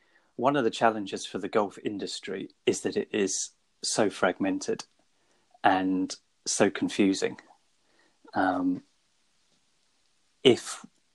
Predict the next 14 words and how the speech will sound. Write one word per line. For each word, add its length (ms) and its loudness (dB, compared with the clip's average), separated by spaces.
i-, 60 -8
i-, 340 6
if 200 6
we 140 12
can 200 2
kind 260 2
of 240 0
draw 460 6
our 200 2
resources 760 -2
together, 500 0
um, 420 -2
and, 300 2
and 240 4